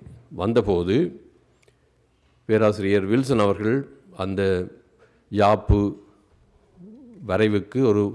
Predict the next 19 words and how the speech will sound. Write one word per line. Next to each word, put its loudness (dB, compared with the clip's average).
உறுதுணையாக -2
இருந்தவர். -6
அதன் 2
பின்பு 0
அவர் 6
ஒரு 2
நூல் 2
எழுதியிருந்தார், 0
The -6
Gaullist 0
System -6
in -2
Sri -8
Lanka-ன்னு -4
சொல்லி -8
கேம்பிரிட்ஜ் -6
பல்கலைக்கழகத்தால் -6
அது -6
வெளியிடப்பட்டது. -10